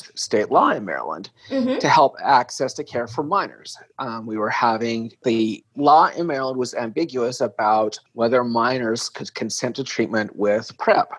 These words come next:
Speaker 2: Mm-hmm.
Speaker 1: to prevent H I V. And, uh, a lot of our doctors were kind of a sticky situation as to how they can actually help minors that are actively engaged in sex and other risky behaviors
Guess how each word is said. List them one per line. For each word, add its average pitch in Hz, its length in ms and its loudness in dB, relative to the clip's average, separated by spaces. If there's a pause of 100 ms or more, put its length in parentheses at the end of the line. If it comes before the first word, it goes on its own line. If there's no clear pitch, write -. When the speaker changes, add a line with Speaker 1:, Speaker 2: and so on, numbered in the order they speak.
(300)
Speaker 2:
Mm-hmm. 233 200 0
Speaker 1:
to 226 160 2
prevent - 320 2
H 202 180 0
I 107 140 6
V. - 240 2 (640)
And, 110 600 -2 (220)
uh, 113 260 4
a - 80 4
lot 107 180 6
of 135 60 2
our 143 80 6
doctors 127 400 0
were 110 360 2
kind - 240 -2
of 160 80 0
a 156 60 4
sticky 156 400 -2
situation 143 580 2
as 120 120 -4
to 117 160 4
how 139 420 4
they 143 160 4
can 139 200 -6
actually 120 760 0
help 147 400 2
minors 120 380 -4
that 113 100 -4
are 101 220 -2
actively 151 400 0
engaged 156 280 2
in 160 60 -6
sex 123 300 -2
and 104 200 -6 (180)
other 127 220 4
risky 143 300 0
behaviors 139 720 -2